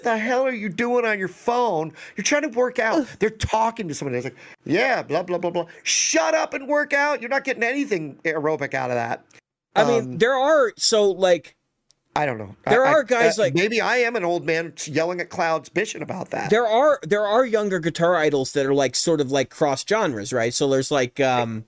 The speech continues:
Speaker 2: Mateus Asato, right, on
Speaker 1: Yep.
Speaker 2: Instagram. Like, for whatever reason, anybody I've, I've shown Mateus Asato in the older generations, like,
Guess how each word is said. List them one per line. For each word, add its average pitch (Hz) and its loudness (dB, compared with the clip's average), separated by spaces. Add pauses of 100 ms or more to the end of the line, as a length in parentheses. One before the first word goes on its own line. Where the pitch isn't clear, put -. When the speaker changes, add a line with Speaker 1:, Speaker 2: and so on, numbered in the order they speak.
(360)
Speaker 2:
Mateus 160 0
Asato, 110 -2 (440)
right, 127 0
on 135 4
Speaker 1:
Yep. 131 4
Speaker 2:
Instagram. 180 0 (360)
Like, 151 2
for 175 0
whatever 214 2
reason, 175 -2
anybody 196 2
I've, 147 0 (140)
I've 131 0
shown 160 2
Mateus 135 0
Asato 127 0
in 113 -6
the 107 -10
older 170 2
generations, 117 -6
like, - -10